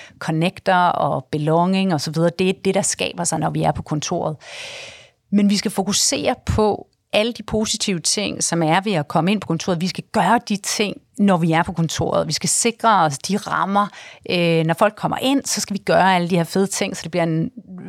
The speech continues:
god oplevelse, masser af energi og alle, al den her innovation og så videre, når vi er på kontoret. Men vi skal også give lov til at give plads til, at der er tid,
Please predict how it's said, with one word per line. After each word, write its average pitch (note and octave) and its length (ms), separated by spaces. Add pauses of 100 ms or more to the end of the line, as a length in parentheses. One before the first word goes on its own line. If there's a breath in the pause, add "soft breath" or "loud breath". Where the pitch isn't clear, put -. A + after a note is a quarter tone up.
(280)
god B3 180
oplevelse, F#3 540
masser G3+ 320
af G3 40
energi A3+ 600
og E3 180
alle, G#3 340 (140)
al G3+ 180
den F#3 100
her F#3 80
innovation E3+ 580
og D#3 80
så F3 80
videre, F3 220
når F3+ 100
vi E3 60
er E3 60
på D#3+ 80
kontoret. D#3 340 (340 loud breath)
Men G3 140
vi G#3 60
skal - 400
også G#3+ 340 (680 soft breath)
give G3+ 120
lov F3 240
til - 180
at D3 140
give - 100
plads - 460
til, D3 320 (100)
at - 180
der F#3 160
er E3+ 420 (680 soft breath)
tid, C4 280